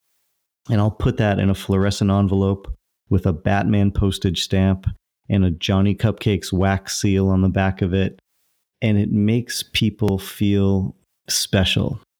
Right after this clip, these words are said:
I'll even add in a prefix or a suffix. So if I'm sending these out around Halloween,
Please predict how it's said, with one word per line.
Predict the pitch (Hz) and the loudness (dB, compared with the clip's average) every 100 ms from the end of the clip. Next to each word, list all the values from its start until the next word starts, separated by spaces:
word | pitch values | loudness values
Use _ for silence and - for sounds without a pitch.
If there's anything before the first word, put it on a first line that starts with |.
| _ | _
I'll | 123 123 | -2 0
even | 151 139 120 | 2 0 0
add | 117 117 | 0 0
in | 113 107 104 101 101 _ _ _ _ | 2 2 2 0 -2 _ _ _ _
a | 127 | -2
prefix | 117 - 120 117 - 107 101 - - - - _ _ | 0 0 2 0 0 -2 -2 -4 -4 -4 -8 _ _
or | 113 101 | 0 0
a | 95 | 0
suffix. | - 107 - 92 - | 0 -2 0 -2 -2
So | - 113 | -2 0
if | 107 | 0
I'm | 110 110 | 0 0
sending | - 120 113 | 0 0 2
these | 110 104 95 | 2 0 0
out | 104 98 | 0 2
around | 95 98 98 | 2 2 2
Halloween, | 101 101 101 131 135 107 101 | 2 2 2 2 2 2 0